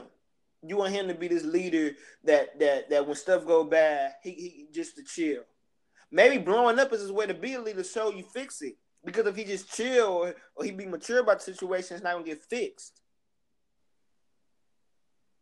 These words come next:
Like I said, I, I take the good with the bad.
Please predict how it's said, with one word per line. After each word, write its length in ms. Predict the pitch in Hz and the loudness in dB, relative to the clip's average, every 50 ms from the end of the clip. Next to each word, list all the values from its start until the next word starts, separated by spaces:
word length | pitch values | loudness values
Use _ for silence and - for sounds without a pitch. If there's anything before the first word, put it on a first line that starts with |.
| _ _ _ _ _ _ _ _ _ _ _ _ _ _ _ _ _ _ _ _ _ _ _ _ _ _ _ _ _ _ _ _ _ _ _ _ - | _ _ _ _ _ _ _ _ _ _ _ _ _ _ _ _ _ _ _ _ _ _ _ _ _ _ _ _ _ _ _ _ _ _ _ _ -8
Like 160 | 160 165 160 | -6 -6 -6
I 60 | 160 | -8
said, 240 | - - 208 175 - - | -8 -8 -8 -8 -8 -8
I, 260 | 156 160 - - 196 | -10 -10 -6 -4 -4
I 40 | - | -4
take 240 | - 269 202 190 - | -2 -4 -6 -6 -8
the 80 | 139 | -12
good 260 | 131 147 156 170 170 | -12 -6 -4 -4 -4
with 140 | 147 147 143 | -4 -6 -8
the 60 | - | -8
bad. 400 | 147 143 143 143 135 131 123 117 | -4 -2 0 0 2 0 -2 -6